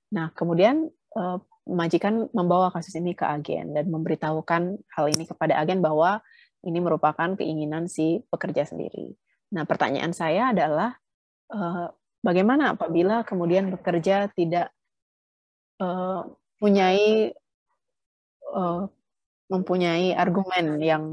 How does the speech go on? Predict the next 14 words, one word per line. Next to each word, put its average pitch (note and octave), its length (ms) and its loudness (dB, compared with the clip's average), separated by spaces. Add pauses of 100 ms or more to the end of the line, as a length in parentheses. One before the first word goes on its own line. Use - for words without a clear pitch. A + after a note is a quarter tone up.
(480)
yang D3+ 320 0
tepat G3 420 2
ataupun F#3+ 800 0
tidak D#3 240 0
mempunyai, F3 420 -2 (320)
tidak - 320 2 (1200)
kuat A#3 480 6
gitu - 160 -10
ya E3 240 -4
dalam, E3 460 2 (500)
eh, D#3+ 220 2
melindungi F3+ 420 4
dirinya F3 380 4
sendiri, F3 580 2